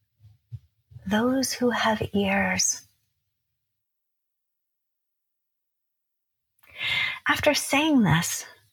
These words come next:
the Blessed One greeted them all, saying,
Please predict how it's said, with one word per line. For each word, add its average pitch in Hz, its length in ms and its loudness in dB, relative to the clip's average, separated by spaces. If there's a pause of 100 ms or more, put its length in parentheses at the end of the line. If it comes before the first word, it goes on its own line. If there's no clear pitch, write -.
(160)
the 214 80 -4
Blessed 240 520 0
One 220 200 4
greeted 214 440 0
them 208 220 2
all, 180 580 2
saying, 190 480 0